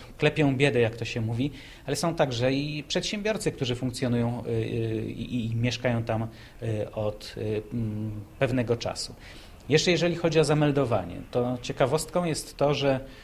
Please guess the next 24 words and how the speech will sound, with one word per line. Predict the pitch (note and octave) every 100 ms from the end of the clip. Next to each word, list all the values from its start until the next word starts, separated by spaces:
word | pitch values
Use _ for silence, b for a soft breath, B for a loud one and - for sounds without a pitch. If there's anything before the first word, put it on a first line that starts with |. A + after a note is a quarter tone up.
| B B B B B B - - -
y, | B2+ B2 A#2+
połowa | D3+ D#3 F3 D#3
ludzi, | C#3+ C3+
którzy | C#3 D3+ B2+
tam | C3+
są | B2 C3+
zameldowani, | A#2+ B2+ B2 A#2 A#2 C3+ D3 E3 D#3 B B -
te | C3
meldunki | C3+ B2 C#3 C#3+
miały | C#3+ C#3
miejsce | C3 C3+ C3+ -
po | C3 C#3+
dziewięćdziesiątym | B2 C3 A#2+ A2+ B2+ A#2+ A#2+
pierwszym | A#2 A2 - G#2
roku. | G2 - - - A#2
Oznacza | A#2 C3+ D3+ C#3+
to, | - B2+
że | G#2+ A#2 A2+ A#2 B B B -
od | B2
dwudziestu | A2+ A2+ A#2+ D#3 -
lat | C3+ A2 -
ci | - A#2+
ludzie | A#2+ B2+ - - - - -
żyją | A2+ C3 D3 D3+ D#3